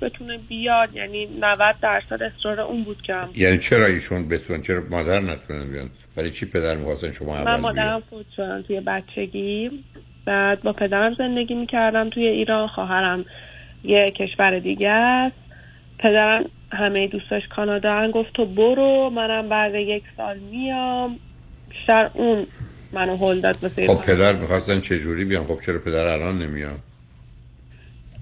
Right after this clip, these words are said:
Speaker 1: الان فعلا شرایطشو نداره، زودترین حالت بتونه شش ماه دیگه بیاد.
Speaker 2: نه، پدر
Speaker 1: هنوز
Speaker 2: شغل و
Speaker 1: نشسته
Speaker 2: کارشون.
Speaker 1: توی ایران، ولی می‌خواد بیاد اینجا برای سرمایه گذاری، حالا یه جایی رو بزنه.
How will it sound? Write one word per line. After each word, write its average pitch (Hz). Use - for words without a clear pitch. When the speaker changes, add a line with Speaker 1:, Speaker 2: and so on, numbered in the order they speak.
Speaker 1:
الان 240
فعلا 254
شرایطشو 247
نداره، 247
زودترین 208
حالت 214
بتونه 233
شش 233
ماه 220
دیگه 196
بیاد. -
Speaker 2:
نه، 87
پدر 85
Speaker 1:
هنوز -
Speaker 2:
شغل 78
و -
Speaker 1:
نشسته 78
Speaker 2:
کارشون. 107
Speaker 1:
توی 262
ایران، 247
ولی 214
می‌خواد 208
بیاد 208
اینجا 196
برای 190
سرمایه 175
گذاری، 180
حالا 170
یه 170
جایی 170
رو 165
بزنه. 180